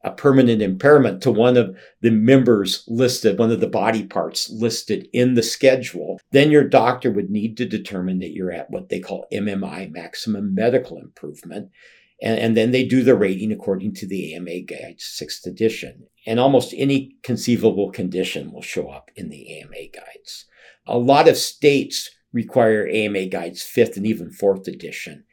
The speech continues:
impairment ratings, but O W C P requires the most recent edition, which is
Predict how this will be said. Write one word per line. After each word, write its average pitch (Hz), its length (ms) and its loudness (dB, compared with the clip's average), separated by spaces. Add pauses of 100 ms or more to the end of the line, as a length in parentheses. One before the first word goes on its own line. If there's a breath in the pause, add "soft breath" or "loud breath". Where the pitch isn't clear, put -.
(140)
impairment 92 540 -6
ratings, 90 340 -8
but 101 280 -4
O 110 100 2
W 98 220 -4
C 92 240 -8
P 95 180 -8
requires 82 560 -10
the - 100 -18
most 76 240 -20
recent - 360 -16
edition, - 400 -18
which - 180 -20
is - 160 -20